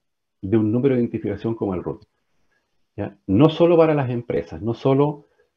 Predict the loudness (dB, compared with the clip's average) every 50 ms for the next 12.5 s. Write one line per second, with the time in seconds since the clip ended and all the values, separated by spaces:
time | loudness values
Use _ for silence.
0 | _ _ _ 0 2 2 2 2 2 0 0 2 2 2 2 2 2 2 2 2
1 | 2 2 2 0 0 0 -2 -2 0 0 0 0 -2 -2 0 0 0 0 0 -4
2 | -4 -4 -2 -2 -2 -2 -4 -4 -6 -6 -4 -2 0 0 0 -2 -2 -4 -6 -2
3 | 0 0 0 0 -2 -6 -4 -4 -2 0 0 2 0 0 -2 -4 -6 -6 -6 -8
4 | -6 -4 -4 -2 -2 -2 -2 -4 -4 -6 -8 -10 _ _ _ _ _ _ _ _
5 | _ _ _ _ -6 -6 -6 -4 -2 -4 -2 -2 -2 -4 -4 0 2 2 2 2
6 | -2 -6 _ _ _ _ _ _ _ _ _ _ _ _ 0 2 2 4 2 2
7 | 2 4 2 4 2 2 0 0 0 -2 -4 -4 -6 -6 -4 -4 -4 -2 0 0
8 | 0 -2 -2 -8 _ _ _ -8 -8 -6 2 8 8 8 8 6 -2 -6 -8 -8
9 | -8 -20 _ _ _ _ _ _ _ _ _ _ _ _ _ _ _ _ 4 6
10 | 6 6 6 2 2 4 4 4 4 4 2 -2 -4 -4 2 4 6 6 6 6
11 | 4 4 4 4 4 4 6 6 6 4 4 0 0 0 0 0 0 0 0 -2
12 | -6 -10 -16 _ _ -14 -14 -14 -14